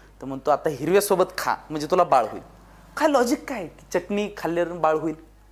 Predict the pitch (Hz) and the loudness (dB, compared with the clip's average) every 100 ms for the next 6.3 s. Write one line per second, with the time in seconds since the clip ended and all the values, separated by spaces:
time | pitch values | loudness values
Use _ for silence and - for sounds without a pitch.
0 | _ _ - _ 247 247 208 226 185 190 | _ _ -20 _ -2 0 0 0 0 -4
1 | - 165 160 185 185 175 151 151 160 151 | -8 -6 -4 -4 -8 -10 -8 -8 -8 -10
2 | 165 143 165 170 170 151 151 143 - 135 | -12 -12 -10 -6 -6 -6 -8 -10 -12 -10
3 | 139 139 139 202 233 180 160 143 127 127 | -10 -10 -2 0 2 2 0 0 -2 -2
4 | 208 - _ - - _ - 139 196 214 | -6 -14 _ -20 -20 _ -14 -6 -4 -2
5 | 247 247 - _ _ - 190 233 190 220 | -4 -6 -16 _ _ -12 -6 -2 0 2
6 | 240 240 139 | 2 0 -2